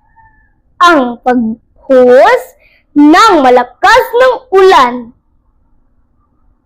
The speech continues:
Ginaw na ginaw at gutom na gutom ang kaawang-awang Tipaklong. Naaalala niyang puntahan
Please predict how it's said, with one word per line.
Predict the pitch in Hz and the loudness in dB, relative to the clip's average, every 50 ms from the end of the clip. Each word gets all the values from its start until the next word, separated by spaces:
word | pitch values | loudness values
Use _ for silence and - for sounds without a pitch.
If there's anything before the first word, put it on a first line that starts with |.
| - 855 880 - _ - - - - - - - - _ _ - - - _ - - - | -20 -20 -20 -20 _ -20 -20 -20 -20 -20 -20 -20 -20 _ _ -20 -20 -20 _ -20 -12 -6
Ginaw | - 453 466 466 466 466 466 466 453 480 523 523 | -2 0 0 2 2 2 2 2 2 2 2 2
na | 523 523 427 427 | 0 0 0 0
ginaw | 466 494 508 494 494 494 523 571 587 403 294 247 254 - - _ _ _ _ _ _ - | -2 -2 -2 -2 0 0 0 2 2 0 0 -2 -6 -12 -20 _ _ _ _ _ _ -8
at | 571 554 - | -8 -6 -2
gutom | - 554 571 554 571 571 - 381 381 403 | -2 -2 0 -2 -4 -4 -4 -2 -2 -2
na | 480 523 539 523 403 | -4 -2 -4 -2 -2
gutom | 403 554 587 587 - 571 571 605 659 622 392 285 240 240 - _ _ _ _ _ _ _ _ - | -2 -2 -2 -2 -2 -2 0 0 0 -2 -2 -4 -6 -10 -14 _ _ _ _ _ _ _ _ -4
ang | - 403 440 415 339 - - - | -2 0 0 0 -2 -4 -6 -4
kaawang-awang | 285 277 - - - - - 381 415 427 440 440 453 440 - - 349 415 480 523 554 466 359 294 247 - - | -4 -4 -4 -4 -6 -4 -2 0 0 0 -2 -4 -6 -10 -10 -4 -2 0 0 0 0 0 -2 -4 -6 -8 -14
Tipaklong. | 262 254 - - 254 - _ 269 269 277 285 311 370 466 539 554 539 - - - _ _ _ _ _ _ _ _ _ _ - | -16 -16 -14 -14 -16 -14 _ -6 -2 0 0 2 2 2 0 0 -2 -4 -10 -20 _ _ _ _ _ _ _ _ _ _ -8
Naaalala | 262 254 - - - - 427 494 494 - - 247 247 240 240 240 240 240 240 240 240 247 262 311 381 466 466 - - _ _ _ _ _ _ _ _ - | -8 -8 -8 -6 -4 -2 -2 0 0 -2 -2 -2 -4 -4 -6 -6 -4 -4 -4 -4 -2 -2 0 0 0 0 -2 -6 -14 _ _ _ _ _ _ _ _ -10
niyang | 294 254 262 254 254 254 285 330 415 480 523 508 494 | -8 -8 -6 -4 -2 0 0 0 0 0 -2 -2 0
puntahan | 508 554 554 508 523 - 294 262 254 254 254 294 359 466 | 0 0 0 0 -2 -2 -2 -4 -2 -2 -2 -2 -2 -2